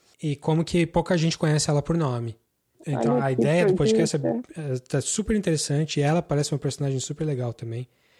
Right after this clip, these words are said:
Speaker 1: Então, fica aí a, a dica pra quem, quem se interessa mais. O podcast chama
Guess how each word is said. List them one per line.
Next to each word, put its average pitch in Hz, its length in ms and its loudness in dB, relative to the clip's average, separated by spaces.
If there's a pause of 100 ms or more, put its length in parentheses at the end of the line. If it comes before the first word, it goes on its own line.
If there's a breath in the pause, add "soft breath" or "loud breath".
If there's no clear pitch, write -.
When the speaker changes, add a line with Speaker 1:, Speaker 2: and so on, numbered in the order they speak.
(340 soft breath)
Speaker 1:
Então, 131 160 -2
fica 147 320 -4
aí 139 320 2
a, 120 380 -4
a 120 40 -6
dica 120 260 -6
pra 117 160 -8
quem, 113 460 -10 (540)
quem 123 160 -4
se - 120 -6
interessa 120 480 -2
mais. 123 540 -2
O 139 400 -12
podcast 139 420 -2
chama 151 300 0